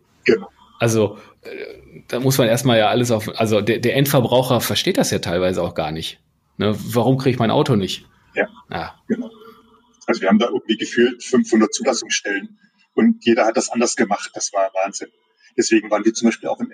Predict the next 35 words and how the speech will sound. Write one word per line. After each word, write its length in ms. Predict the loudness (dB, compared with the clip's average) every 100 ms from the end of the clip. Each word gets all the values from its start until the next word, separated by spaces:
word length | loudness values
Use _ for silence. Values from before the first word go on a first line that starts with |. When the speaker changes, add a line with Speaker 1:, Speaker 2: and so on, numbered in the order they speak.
| -16 -20
Speaker 1:
sehr 260 | -4 -2 2
engen 180 | 4 4
Austausch 480 | 2 0 0 2
mit 120 | 0 0
Philipp 240 | 0 0
Kroschke, 440 | -4 -6 -4 -4 -4 -18 -20 _ _
um 140 | -6
wirklich 340 | -6 -8 -8 -4
zu 120 | -2
gucken, 440 | 0 0 2 0
wo 100 | 2 2
geht 220 | 2 0
im 140 | -4
Augenblick 380 | -6 -2 -2 -2
noch 200 | -4 0
was, 260 | 0 0 0
wo 80 | 0
können 280 | -2 -2
wir 60 | 0
da 140 | -2
zulassen, 400 | -6 -6 -6 -6 -4
wo 140 | -2
nicht. 280 | 0 -2 -8 _ _ _
Speaker 2:
Mhm. 280 | -6 -6 -8 _ _
Speaker 1:
Weil 120 | -4
das 100 | -2
natürlich 280 | 0 0 -2
auch 80 | -4
für 120 | 0
uns 240 | 0 2
Auswirkungen 640 | 0 0 0 -2 -4 -10 -10
hat. 220 | -12 -16 -6
Speaker 2:
Mhm. 380 | -4 -4 -6 -12 _ _ _
Ja. 220 | -10 -10 _ -20 -18 -18 -12 -2
Welche, 480 | 0 2 2 2